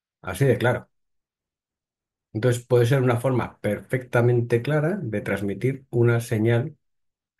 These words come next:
dentro de la red. Todo el mundo la reconoce, todo el mundo sabe cuáles son las direcciones que envían los bitcoins antiguos y, y de esta forma, pues tú transmites esa señal. A partir de ahí,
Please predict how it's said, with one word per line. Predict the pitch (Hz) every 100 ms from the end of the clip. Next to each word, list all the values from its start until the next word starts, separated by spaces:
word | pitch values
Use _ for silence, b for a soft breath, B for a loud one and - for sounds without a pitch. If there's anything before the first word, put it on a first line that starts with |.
| _ _ _
dentro | 117 107 117
de | 110 90
la | 82
red. | 123 170 _ _ _ _ _ _ _ _ _ _ _
Todo | 131 117
el |
mundo | 110 113 101
la | 95
reconoce, | 98 113 139 185 185 196 196 _
todo | 120
el |
mundo | 113 107
sabe | - 110
cuáles | 107 98 95
son | 101
las | 95
direcciones | 95 98 95 120 101 95 - _ b b b b _
que | 107
envían | 101 107 104 92 90 _ _ _ -
los | 101
bitcoins | 98 104 110 110
antiguos | 123 117 175 180 240 - _ _ _ _ _ _ _ _ _ _ -
y, | 107 107 107 - _
y | 113 107 107
de | 110 117
esta | 117 123
forma, | 147 143 160 220 _ _ _ _ _ _ _ _ _ _ _ _ _ _ _ _
pues | 113 104 -
tú | 120
transmites | 113 113 117 120 131
esa | 131 113
señal. | 107 98 120 - -
A | 98
partir | 101 95 135
de | 131
ahí, | 139 123 -